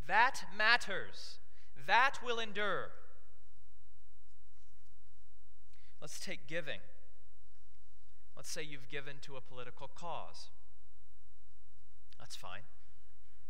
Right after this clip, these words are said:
But you haven't given to the work of the ministry in a long time. Those types of attitudes are askewed. Let me be very clear. I'm not saying don't be politically engaged.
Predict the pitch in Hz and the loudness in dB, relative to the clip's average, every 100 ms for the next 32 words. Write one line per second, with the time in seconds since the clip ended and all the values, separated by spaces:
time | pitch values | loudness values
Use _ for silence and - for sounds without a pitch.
0 | - - - - - - - - 131 175 | 0 0 0 0 0 0 0 -2 0 0
1 | 202 160 143 190 160 156 156 143 160 156 | 0 0 0 0 0 0 -2 -2 -2 -2
2 | 135 139 160 139 - 127 120 117 117 110 | -2 -2 -2 -2 -2 -2 -2 -2 -2 0
3 | - 147 98 - - - - - - - | 0 -2 -2 -2 0 0 0 0 0 0
4 | - - - - - - - - - - | 0 0 0 0 0 0 0 0 0 0
5 | - - - - - - - - - - | 0 0 0 0 0 0 0 0 0 0
6 | - - - - - - - - - - | 0 0 0 0 0 0 0 0 0 0
7 | - 139 - 165 147 - 143 151 165 151 | 0 0 0 0 0 0 0 2 2 0
8 | - 131 127 135 123 - - 180 156 110 | -2 -2 -2 -2 0 0 0 0 -2 0
9 | - - - - - - - - - - | 0 0 0 0 0 0 0 0 0 0
10 | - - - - - - - - - - | 0 0 0 0 0 0 0 0 0 0
11 | - - - - 180 220 233 220 202 208 | 0 0 0 0 0 0 0 2 2 2
12 | 185 - 185 165 170 180 196 240 - - | 2 2 2 2 0 2 2 2 2 2
13 | 226 196 180 180 170 175 170 156 151 - | 2 2 0 2 2 2 0 0 0 0
14 | 139 127 123 98 - | 0 0 0 0 0